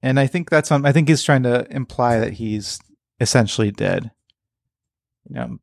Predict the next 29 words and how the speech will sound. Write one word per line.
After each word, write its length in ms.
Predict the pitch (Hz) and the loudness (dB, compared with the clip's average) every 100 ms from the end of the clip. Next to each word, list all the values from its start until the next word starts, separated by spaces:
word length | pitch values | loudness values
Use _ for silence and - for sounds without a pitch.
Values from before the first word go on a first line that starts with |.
| - | -8
because, 420 | 120 120 113 - | -6 -2 -4 -2
uh, 340 | - 113 117 120 _ _ _ _ | -4 -4 -6 -10 _ _ _ _
he's 260 | 113 120 101 | -6 -4 -2
being 220 | 123 110 | 0 -2
forced 480 | - 117 107 - 117 | 0 0 2 0 2
on 140 | 110 | 2
this. 280 | 107 - - | 0 -4 -8
He's 160 | 113 107 | -8 -2
kinda 200 | 139 123 | 0 0
playing 460 | - 117 110 104 | 0 0 2 0
dead 320 | 98 117 104 | -4 -6 -8
to 240 | - 120 110 | -12 -12 -12
a 20 | |
degree, 320 | 101 110 110 - _ _ _ _ - | -12 -12 -12 -14 _ _ _ _ -8
and 240 | 135 120 | -4 0
he's 160 | 123 117 | 0 0
pointing 320 | - 151 135 | 2 4 6
up 160 | 135 | 6
in 100 | 139 | 4
the 120 | 123 120 | 6 6
air 180 | 120 117 | 8 6
and 160 | 110 | 4
thinking, 520 | 120 - 113 110 113 - _ _ _ _ _ 110 | 0 -2 -2 -2 -6 -16 _ _ _ _ _ 0
"I'll 140 | 117 | 0
get 280 | 110 127 123 | 2 2 2
you 160 | 120 113 | 0 -2
for 160 | 117 | 0
this 260 | 110 98 - | 0 0 -4
Monday!" 720 | 101 104 104 101 104 101 98 | -4 -2 -2 -2 -2 -4 -8